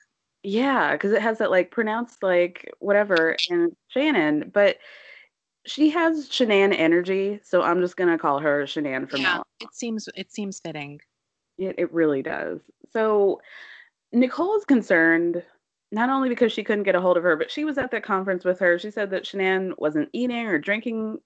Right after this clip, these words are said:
Speaker 1: that whole weekend that they were gone. She was super worried and, like, stressed out about her relationship with Chris.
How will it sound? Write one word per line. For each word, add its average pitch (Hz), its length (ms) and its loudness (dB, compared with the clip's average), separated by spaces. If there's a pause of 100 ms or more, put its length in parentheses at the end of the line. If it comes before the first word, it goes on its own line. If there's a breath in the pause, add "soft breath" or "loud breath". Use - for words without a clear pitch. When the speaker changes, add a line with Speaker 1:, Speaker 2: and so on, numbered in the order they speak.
(140)
Speaker 1:
that 190 180 2
whole 208 180 2
weekend 190 420 0
that 160 80 -2
they 170 120 4
were 165 140 2
gone. 156 480 0 (320 loud breath)
She 226 200 -4
was 220 140 -2
super 214 260 0
worried 180 400 6
and, 175 100 4
like, 151 160 -2
stressed - 400 -6
out 175 160 0
about 165 200 -2
her 170 120 0
relationship 156 640 0
with 147 420 4 (160)
Chris. 147 500 0